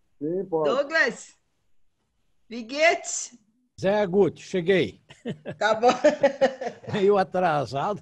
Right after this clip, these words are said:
Speaker 3: mas tudo bem. Estamos aí
Speaker 2: Tudo bom.
Speaker 3: hoje.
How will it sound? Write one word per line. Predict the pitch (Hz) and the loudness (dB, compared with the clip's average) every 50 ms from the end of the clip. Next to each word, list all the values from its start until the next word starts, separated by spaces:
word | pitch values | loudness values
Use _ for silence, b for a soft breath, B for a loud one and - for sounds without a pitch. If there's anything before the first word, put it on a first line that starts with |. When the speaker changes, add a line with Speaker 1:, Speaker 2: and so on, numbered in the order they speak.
| - | -12
Speaker 3:
mas | 262 214 - - 95 - b b b b b b b b b b b b b _ _ _ _ _ _ _ _ | -12 -12 -10 -10 -14 -14 b b b b b b b b b b b b b _ _ _ _ _ _ _ _
tudo | - 196 208 208 208 185 | 4 4 6 6 4 4
bem. | 151 160 156 139 - - - - - _ _ | 4 4 4 4 2 -6 -14 -20 -20 _ _
Estamos | _ 208 214 214 214 202 156 - | _ -2 -2 0 0 -2 2 4
aí | - 180 180 | 4 6 6
Speaker 2:
Tudo | 175 185 | 6 4
bom. | 190 190 | 4 2
Speaker 3:
hoje. | 160 151 170 127 - | 2 0 -2 -4 -4